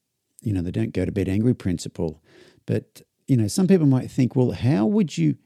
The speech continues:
how do you train a horse who doesn't know anything if you only ask them questions to things they do know already?" Well, that's where you've got to understand the nature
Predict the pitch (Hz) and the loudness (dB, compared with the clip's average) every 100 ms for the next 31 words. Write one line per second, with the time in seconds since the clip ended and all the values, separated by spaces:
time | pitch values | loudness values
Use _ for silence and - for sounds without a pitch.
0 | _ 143 180 269 - 156 156 147 120 135 | _ 4 4 2 0 4 4 4 4 2
1 | 117 117 117 110 104 110 123 117 - 85 | 2 2 2 2 2 4 4 2 0 0
2 | 101 139 _ _ _ _ _ _ _ _ | 0 -2 _ _ _ _ _ _ _ _
3 | _ _ _ _ _ 123 117 - 117 120 | _ _ _ _ _ 4 4 6 6 6
4 | 113 110 107 - 104 - 117 101 - 98 | 6 4 2 0 -2 2 2 2 0 0
5 | 92 - - 95 - 117 107 - 95 82 | 0 -4 -2 -2 2 2 4 2 0 2
6 | 101 92 90 104 98 98 92 85 117 - | 2 4 4 4 2 0 -2 0 -2 -2
7 | - _ _ - 98 147 - 147 131 104 | -8 _ _ -2 2 2 2 4 4 4
8 | 87 101 92 117 98 95 - 104 104 98 | 2 -2 0 0 0 -2 -2 2 2 2
9 | 92 - - _ - 98 95 104 107 - | 0 -8 -20 _ -2 2 4 4 2 0
10 | - 90 | -2 -2